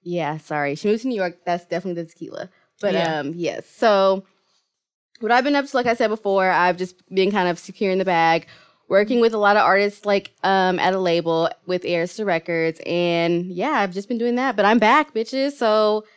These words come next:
Speaker 1: let's get into it.
Speaker 2: Let's do it.
Speaker 1: Our first segment is our pen pal letters. And this is what it says. So basically, you're just ha-, gonna help me answer this question.
Speaker 2: Okay,
Speaker 1: Okay.
Speaker 2: bet.
Speaker 1: So, "Hey, Penny, I'm so glad you're back with the podcast. Okay, so I've been working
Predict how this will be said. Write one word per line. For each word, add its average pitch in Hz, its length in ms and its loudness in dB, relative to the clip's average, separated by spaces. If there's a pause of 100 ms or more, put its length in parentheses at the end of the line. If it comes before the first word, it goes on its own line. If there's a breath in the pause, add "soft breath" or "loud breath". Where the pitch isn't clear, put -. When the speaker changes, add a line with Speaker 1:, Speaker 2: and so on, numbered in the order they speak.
(180 soft breath)
Speaker 1:
let's 214 160 -6
get 262 100 -6
into 285 260 -4
it. 151 320 -6
Speaker 2:
Let's 208 140 -12
do 220 140 -6
it. 196 160 -6 (160)
Speaker 1:
Our 208 140 0
first 247 480 0 (140)
segment 190 720 0
is 190 200 -2
our 180 140 2
pen 190 280 -2
pal 175 260 0
letters. 175 560 0 (1120)
And 185 360 4
this 190 120 0
is 202 100 -6
what 185 120 0
it 156 80 -12
says. - 320 -10 (180)
So - 140 -8
basically, 233 500 -2
you're 214 100 -4
just 185 100 -14
ha-, 202 200 -4
gonna 202 160 -2
help 202 160 -4
me 175 140 -4
answer 160 160 -10
this - 80 -20
question. - 380 -14
Speaker 2:
Okay, 175 360 -8
Speaker 1:
Okay. 175 80 -6
Speaker 2:
bet. 196 200 -6 (340 loud breath)
Speaker 1:
So, 226 180 2
"Hey, 254 220 4
Penny, 214 280 2
I'm 202 140 2
so 226 240 2
glad 214 320 4
you're 208 80 0
back 180 260 2
with 214 120 -4
the 240 80 -4
podcast. 185 760 0
Okay, 180 380 -2
so 190 180 -4
I've 185 160 2
been 196 220 2
working 220 480 0